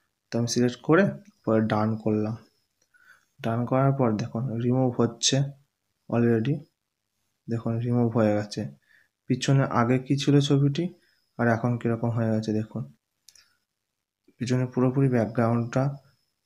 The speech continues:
ব্লার হয়ে গেছে, এবার শুধু ছবিটা আছে ওখানকার। তো এটা আপনি কী করে ডাউনলোড করবেন? এই যে ডাউনলোড বলে যে অপশনটি আছে, ডাউনলোড আর ডাউনলোড এইচডি। তো ডাউনলোডের উপর ক্লিক করলাম, ছবিটি আমার ডাউনলোড হয়ে যাবে।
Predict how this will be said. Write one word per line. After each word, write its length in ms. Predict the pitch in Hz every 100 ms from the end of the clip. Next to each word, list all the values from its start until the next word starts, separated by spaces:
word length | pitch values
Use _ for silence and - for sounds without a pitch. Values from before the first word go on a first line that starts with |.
| 113
ব্লার 360 | 107 117 117 117
হয়ে 160 | 117 117
গেছে, 220 | 120 -
এবার 160 | 135 127 113 -
শুধু 220 | - 143 139
ছবিটা 480 | 139 127 131 131 127
আছে 220 | 110 -
ওখানকার। 420 | 113 117 113 110 131 - _ _
তো 100 | -
এটা 160 | 131 131
আপনি 240 | 135 131 139
কী 80 | 139 139
করে 120 | 139
ডাউনলোড 400 | 127 120 127 127 -
করবেন? 260 | 139 143 156 147 - _ -
এই 100 | 123
যে 100 | 113
ডাউনলোড 460 | 110 120 127 131 127
বলে 140 | 135 131
যে 100 | 131
অপশনটি 380 | 123 - 131 131
আছে, 160 | 123 123
ডাউনলোড 480 | 117 113 123 131 127
আর 80 | 120 113
ডাউনলোড 300 | 117 123 120
এইচডি। 380 | 107 120 120 - 143 - _ - - _ _ _
তো 100 | 117 117 131 143 _ _ _ _ _ _ _
ডাউনলোডের 460 | 117 117 120 123 131
উপর 120 | 135 131
ক্লিক 180 | 131 123 -
করলাম, 280 | 127 131 160 - _ _ _ _ -
ছবিটি 320 | 120 117 120
আমার 160 | 135 131
ডাউনলোড 360 | 117 110 113 113
হয়ে 160 | 117 104
যাবে। 200 | 101